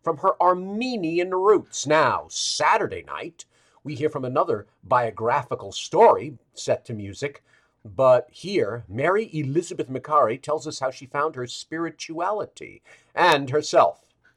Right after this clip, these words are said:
Since this happened in the nineteen nineties, she tells us her engrossing tale amid cleverly orchestrated tunes from the nineteen nineties, from Lorena McKennitt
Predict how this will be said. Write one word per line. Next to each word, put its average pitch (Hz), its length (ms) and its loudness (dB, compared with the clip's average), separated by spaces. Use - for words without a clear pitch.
Since - 260 -8
this 156 160 -8
happened 143 340 0
in 135 100 -4
the 131 80 -4
nineteen 131 400 -4
nineties, 175 480 0
she - 300 -14
tells 208 320 2
us 170 140 -10
her 165 120 -2
engrossing 170 500 -4
tale 95 380 -6
amid 151 580 -4
cleverly 123 720 -4
orchestrated 185 640 -6
tunes 92 560 -10
from 151 600 6
the 143 80 2
nineteen 127 400 0
nineties, 117 500 -4
from 127 280 -2
Lorena 131 260 0
McKennitt 175 380 2